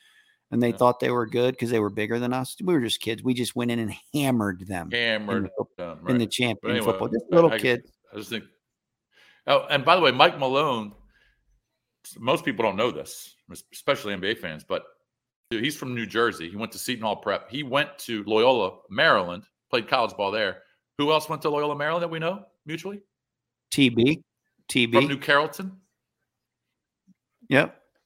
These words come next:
Speaker 2: Tracy Bergen. That's right. Point
Speaker 1: Did
Speaker 2: guard.
Speaker 1: they play together?
Speaker 2: And,
Speaker 1: They're
Speaker 2: uh,
Speaker 1: not,
Speaker 2: so
Speaker 1: they're not
Speaker 2: Tracy
Speaker 1: same age,
Speaker 2: knows
Speaker 1: right?
Speaker 2: Mike Malone very well.
Speaker 1: Oh,
Speaker 2: Yeah.
Speaker 1: oh, he does. Okay. I didn't know that. Okay.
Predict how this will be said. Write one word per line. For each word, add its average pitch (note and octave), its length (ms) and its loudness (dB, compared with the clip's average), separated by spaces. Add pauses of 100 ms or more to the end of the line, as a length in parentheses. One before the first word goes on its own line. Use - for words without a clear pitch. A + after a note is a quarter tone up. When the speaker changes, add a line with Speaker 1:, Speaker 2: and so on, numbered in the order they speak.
(540)
Speaker 2:
Tracy E2 400 -10
Bergen. G2+ 380 -2 (160)
That's - 180 -16
right. G#2 220 0 (300)
Point G#2 220 -6
Speaker 1:
Did D#3+ 80 6
Speaker 2:
guard. F#3 100 6
Speaker 1:
they A3 120 10
play G#3+ 300 8
together? F#3 420 8
Speaker 2:
And, F#3 100 6
Speaker 1:
They're G#3+ 60 6
Speaker 2:
uh, C#4 100 6
Speaker 1:
not, B3+ 220 4
Speaker 2:
so - 80 2
Speaker 1:
they're A3 100 6
not A#3 180 4
Speaker 2:
Tracy C3 280 4
Speaker 1:
same A#2+ 100 0
age, F#3 60 2
Speaker 2:
knows A2 220 2
Speaker 1:
right? A2+ 180 4
Speaker 2:
Mike G#2+ 80 -8
Malone G2+ 260 -4
very G#2+ 220 0
well. E2 180 -6 (760)
Speaker 1:
Oh, C3+ 360 4
Speaker 2:
Yeah. D3 120 -2
Speaker 1:
oh, C#3+ 80 0
he G#2 100 -4
does. A2 260 -4
Okay. B2 380 -4
I G#2+ 100 -6
didn't A#2+ 180 -4
know C3 120 -2
that. A#2 240 -4 (200)
Okay. A2 220 -8